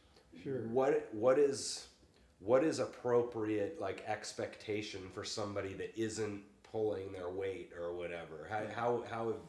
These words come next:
Speaker 2: you
Speaker 1: Well, it, you know, it, I mean, the different groups that I'm in, the, the ones that I've really enjoyed playing in, is, you know, you, you help each other out, 'cause a lot of times I've owned the P A, I'm the, I'm a singer,
Speaker 2: Mm-hmm.
Speaker 1: so you, so somebody's gotta have a P A.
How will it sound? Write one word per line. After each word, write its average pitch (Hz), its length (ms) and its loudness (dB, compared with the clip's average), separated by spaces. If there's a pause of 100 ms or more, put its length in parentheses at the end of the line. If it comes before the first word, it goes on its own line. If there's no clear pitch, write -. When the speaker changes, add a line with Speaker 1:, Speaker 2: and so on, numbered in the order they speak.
(100)
Speaker 2:
you 95 380 -12
Speaker 1:
Well, 147 460 4
it, 127 260 -2
you 131 140 -4
know, 117 240 -6
it, - 180 -8 (300)
I - 20 -14
mean, 123 200 -10
the 113 100 -8
different 131 580 -6
groups 143 300 -6
that 123 100 -4
I'm 127 220 -6
in, 113 200 -6
the, 113 240 -6
the 113 100 -10
ones 120 240 -8
that 113 100 -4
I've 110 140 -8
really 127 220 -2
enjoyed 110 380 -8
playing 131 320 -6
in, 104 260 -14 (720)
is, 113 120 -8
you 131 140 -4
know, 113 100 -6
you, 120 240 -4
you 139 200 -4
help 139 220 -4
each 127 140 -6
other 123 260 -2
out, 104 140 -10
'cause 113 200 -12
a 123 40 -16 (120)
lot 120 60 -6
of 117 80 -8
times 120 240 -10
I've 123 220 -4
owned 123 220 -6
the 110 40 -10
P 127 220 -4
A, 113 260 -4
I'm 113 120 -10
the, 113 60 -10
I'm 110 200 -12
a 107 60 -16
singer, 117 460 -6 (240)
Speaker 2:
Mm-hmm. 78 300 -12
Speaker 1:
so 120 300 -4
you, 110 300 -8
so 113 240 -8
somebody's 151 300 -2
gotta 110 140 -6
have 98 140 -10
a - 20 -14
P 110 200 -10
A. 101 240 -12